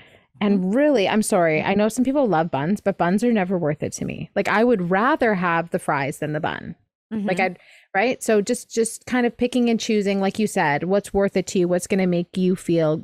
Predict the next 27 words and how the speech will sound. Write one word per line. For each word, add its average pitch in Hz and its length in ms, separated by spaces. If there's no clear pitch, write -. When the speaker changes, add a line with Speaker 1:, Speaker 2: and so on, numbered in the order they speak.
Speaker 1:
really 170 260
great 156 320
leaving 196 460
that 160 160
restaurant. 143 480
And 269 100
I 311 80
think 427 240
one 214 360
thing 254 260
to 262 140
remember, 202 680
because 233 340
I 185 80
feel 214 200
like 208 160
the 202 80
way 185 100
we're 190 120
talking, 180 360
like, 185 160
it 156 100
seems 185 240
like 180 140
so, 175 220
like, 165 360
let's 233 380